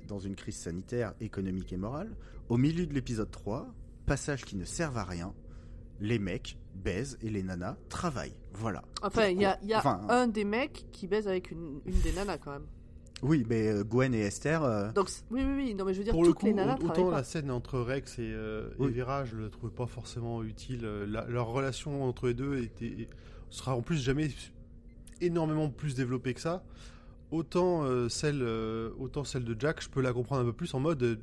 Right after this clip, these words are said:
Speaker 3: ah, je suis enfin, enfin, je suis redevenu vivant, je vais vivre des choses que, que je n'ai pas ressenties depuis, euh, pouf.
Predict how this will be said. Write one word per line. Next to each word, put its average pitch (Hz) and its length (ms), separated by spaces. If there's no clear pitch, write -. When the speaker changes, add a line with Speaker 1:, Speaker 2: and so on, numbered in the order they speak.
Speaker 3:
ah, - 160
je 127 80
suis - 340
enfin, 180 360
enfin, 151 200
je 120 100
suis 127 220
redevenu 156 460
vivant, 160 320
je 127 120
vais 113 200
vivre 131 280
des 131 140
choses 170 300
que, 117 500
que 117 80
je 107 80
n'ai 120 80
pas 127 80
ressenties 139 380
depuis, 156 380
euh, 110 60
pouf. - 460